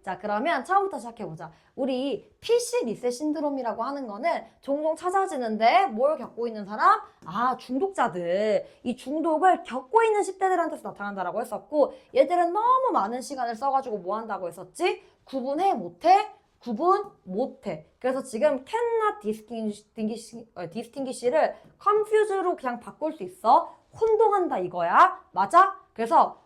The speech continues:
얘들은 혼동해. 이거랑 이거를. 맞지? 자, 그리고 나서 이제 얘들은 마치 현실을 뭐처럼?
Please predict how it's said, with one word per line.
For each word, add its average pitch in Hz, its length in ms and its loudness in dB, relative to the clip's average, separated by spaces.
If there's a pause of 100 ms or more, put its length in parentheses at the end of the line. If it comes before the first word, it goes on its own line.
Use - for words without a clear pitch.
(140)
얘들은 247 300 4
혼동해. 381 680 -2
이거랑 208 580 -4
이거를. 170 840 -4
맞지? 185 680 -6
자, 170 200 -16
그리고 339 300 0
나서 190 520 -2
이제 196 440 -2 (180)
얘들은 208 720 0
마치 180 640 -4
현실을 302 640 -2
뭐처럼? 180 640 0